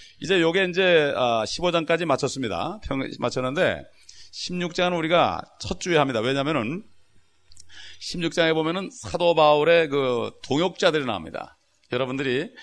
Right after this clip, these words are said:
이제 새해 첫날 이, 이것을 공부할 때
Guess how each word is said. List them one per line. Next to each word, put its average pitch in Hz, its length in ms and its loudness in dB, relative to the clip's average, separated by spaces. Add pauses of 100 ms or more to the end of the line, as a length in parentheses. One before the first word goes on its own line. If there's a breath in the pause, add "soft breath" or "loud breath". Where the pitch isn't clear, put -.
(340 loud breath)
이제 123 120 -4
새해 147 320 0
첫날 156 520 -2 (580 loud breath)
이, 120 320 -4
이것을 127 280 -2
공부할 120 400 -2
때 117 320 -4